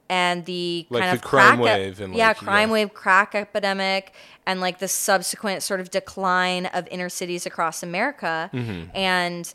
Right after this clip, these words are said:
Speaker 2: Which had been going
Speaker 1: urban
Speaker 2: on
Speaker 1: decay.
Speaker 2: for, like, a couple
Speaker 1: Yeah.
Speaker 2: of decades. Yeah.
Speaker 1: Yeah, and I think, like, that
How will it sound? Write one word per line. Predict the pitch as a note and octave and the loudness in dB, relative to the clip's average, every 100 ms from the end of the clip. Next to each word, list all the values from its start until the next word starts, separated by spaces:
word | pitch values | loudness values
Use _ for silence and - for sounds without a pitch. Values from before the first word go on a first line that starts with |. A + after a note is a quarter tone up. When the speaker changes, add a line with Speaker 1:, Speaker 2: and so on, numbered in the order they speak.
| - | -4
Speaker 2:
Which | B2+ | -2
had | E3 C3+ | 2 2
been | A#2+ G#2+ | 2 2
going | A2 G#2+ G#2 | 2 4 4
Speaker 1:
urban | G#2 | 2
Speaker 2:
on | |
Speaker 1:
decay. | G2+ F#3 F3 F3 F3 - - _ | 0 0 0 2 0 -4 -12 _
Speaker 2:
for, | - G2 E2 E2+ | -8 -6 -6 -8
like, | F2 E2+ | -10 -12
a | - | -10
couple | - | -6
Speaker 1:
Yeah. | D4+ F#4 G#3+ F3+ | 0 4 4 2
Speaker 2:
of | |
decades. | F3 F2+ - - | -4 -12 -16 -16
Yeah. | - F#2 - - | -12 -12 -14 -4
Speaker 1:
Yeah, | C4+ A#3+ | 2 4
and | G#3+ | 2
I | |
think, | A3 A3+ A3 | 0 -2 0
like, | G3+ F#3 - - - - | 2 2 0 -20 -20 -20
that | F3+ F#3 G#3+ A#3+ C4+ | -6 4 8 8 6